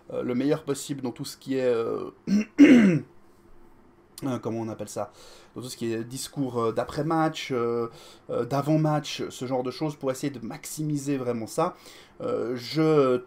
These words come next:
toutes, euh, les, euh, tous les, toutes les deux semaines, hein, pas toutes les semaines, parce que des fois, ça, ça, voilà, ils aiment pas, mais, euh, si on fait trop fréq-, fréquemment, mais toutes les deux semaines, je vais, euh, dire à tous ceux qui sont au-dessus de sept virgule cinq à l'entraînement qu'ils, c'est bien, qu'ils font un bon boulot,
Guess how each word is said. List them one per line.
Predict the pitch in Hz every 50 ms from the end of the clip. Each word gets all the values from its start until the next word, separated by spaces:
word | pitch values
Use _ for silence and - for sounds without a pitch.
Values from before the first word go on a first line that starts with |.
| -
toutes, | - 185 185 175 - - - - -
euh, | 131 120 120 123 120 123 120
les, | 120 120 123 127 127 127 127 123
euh, | 120 120 120 117 117 117 117
tous | - - 151 156
les, | 143 131 135 - - - - - - - -
toutes | - 160 -
les | 147 135
deux | 131 120 147 165
semaines, | 160 165 - 165 170 170 156 123 113
hein, | 117 131 131 120 113 110 110 107 -
pas | - 131
toutes | - 139 - -
les | 127
semaines, | - - 127 117
parce | 110 107 -
que | - 110 -
des | - 110
fois, | - - 120
ça, | - - 101 98 95 - _ _ _
ça, | - 104 101
voilà, | 101 101 98 101
ils | 98 101 -
aiment | 104 104 104
pas, | - 143 156 151 - - - - - - - -
mais, | 117 117 117 -
euh, | - 117 117 113 113 113 107
si | 107 -
on | 110 104
fait | - 107
trop | - - 113
fréq-, | - - - 113 - -
fréquemment, | - - 117 - 127 127 147 143
mais | 135 123
toutes | - - 143 - -
les | 127
deux | 123 120 147 156
semaines, | 147 - 160 156 147 147 139
je | 117 120
vais, | 117 123 131 123 - - - - - - - - -
euh, | 117 117 117 117 117 117 117
dire | 113 113 120 120 120 139 147 131 123
à | 120
tous | - -
ceux | 147 - 175 147
qui | - 143
sont | - 135
au-dessus | 127 - 143
de | 143
sept | - 151
virgule | 135 139 131 135 131
cinq | - 147 139 135 139
à |
l'entraînement | 123 127 123 - 139 131 135 135 127
qu'ils, | - - -
c'est | - - 117 117
bien, | 127 156 160 147
qu'ils | 147 - -
font | 127 117
un | 117
bon | 123 131 143 147
boulot, | 143 135 139 143 151 156 165 170